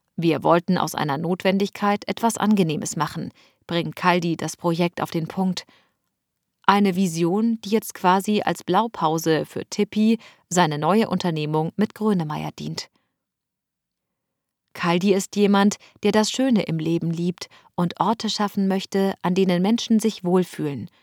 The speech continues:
Doch wie passt Kundennähe mit Robotik und Automatisierung zusammen? Aus meiner Zeit in Asien sind mir solche Konzepte sehr vertraut.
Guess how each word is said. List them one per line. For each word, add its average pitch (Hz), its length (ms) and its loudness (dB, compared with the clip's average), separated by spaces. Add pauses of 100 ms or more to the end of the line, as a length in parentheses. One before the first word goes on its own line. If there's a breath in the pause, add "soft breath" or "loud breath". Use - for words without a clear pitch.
(720)
Doch 165 320 0
wie 202 140 -2
passt - 360 -6
Kundennähe 214 720 0
mit 175 240 -4
Robotik 190 600 0
und 175 220 -2
Automatisierung 175 960 -2
zusammen? 160 480 -4 (1040 soft breath)
Aus 233 260 2
meiner 220 240 2
Zeit 254 280 0
in - 180 -2
Asien 180 480 2
sind 165 220 -4
mir 165 100 0
solche 165 300 -2
Konzepte 180 640 -4
sehr 151 280 -2
vertraut. 175 560 -2